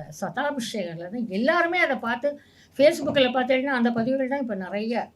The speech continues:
அவங்க நடிகை ரேணுகாவோ, இல்ல ஒய் ஜி மகேந்திரன் சாரோ,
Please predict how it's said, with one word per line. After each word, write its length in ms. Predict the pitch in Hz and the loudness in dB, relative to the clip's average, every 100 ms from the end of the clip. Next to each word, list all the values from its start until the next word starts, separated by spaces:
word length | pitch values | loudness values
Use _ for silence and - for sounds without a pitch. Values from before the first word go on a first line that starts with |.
| - | -8
அவங்க 360 | 202 190 180 | -6 -4 -6
நடிகை 340 | 185 190 190 185 | -6 -6 -6 -6
ரேணுகாவோ, 560 | 196 202 202 185 180 190 | -4 -4 -4 -4 -4 -6
இல்ல 220 | 185 185 | -4 -6
ஒய் 120 | 185 | -4
ஜி 160 | 208 254 | -2 0
மகேந்திரன் 460 | 233 196 180 170 - | -2 -4 -6 -12 -10
சாரோ, 260 | 180 180 | -10 -10